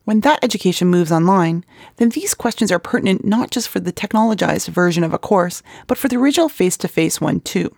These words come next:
This is one of the often unspoken and largely intangible benefits of ed tech,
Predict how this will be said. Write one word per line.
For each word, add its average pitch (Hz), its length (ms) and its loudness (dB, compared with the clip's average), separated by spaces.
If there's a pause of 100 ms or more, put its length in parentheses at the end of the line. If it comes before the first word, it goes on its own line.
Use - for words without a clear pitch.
This 320 180 0
is 285 140 0
one 220 380 2
of 156 180 -2
the 170 160 -2
often - 320 -4
unspoken 180 680 -2
and 220 140 0
largely 302 500 0
intangible 214 680 0
benefits 175 400 0
of 165 80 -4
ed 165 160 -2
tech, - 320 -6